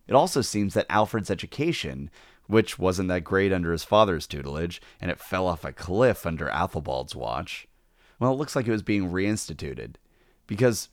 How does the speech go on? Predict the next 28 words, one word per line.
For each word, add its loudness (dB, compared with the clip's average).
Alfred 4
was -4
eleven -2
when -2
King -4
Athelbert -6
took -10
the -12
throne, -2
and -2
within 2
a -2
year, -4
Alfred -2
was -4
able -4
to -8
read. -10
Now, 4
this -2
was -2
woefully 4
behind 0
where -2
he -6
should -4
have -2
been, -12